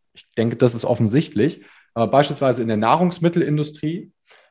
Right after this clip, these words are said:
ähm, wird halt Geld damit verdient, möglichst viel Essen möglichst billig zu verkaufen.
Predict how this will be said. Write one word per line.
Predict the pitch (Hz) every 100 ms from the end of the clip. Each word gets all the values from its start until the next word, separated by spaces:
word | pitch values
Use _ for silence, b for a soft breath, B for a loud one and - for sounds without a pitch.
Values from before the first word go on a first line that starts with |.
| b _
ähm, | 123 131 131 113
wird | 143
halt | 147 123 -
Geld | 120 139
damit | 143 139
verdient, | - 120 135 147 -
möglichst | 127 170 170 151 - -
viel | - - 160 156 151 -
Essen | 135 - 160
möglichst | 131 139 143 131 - -
billig | - 135 135 -
zu | - 120
verkaufen. | 123 - 107 104 - 95 -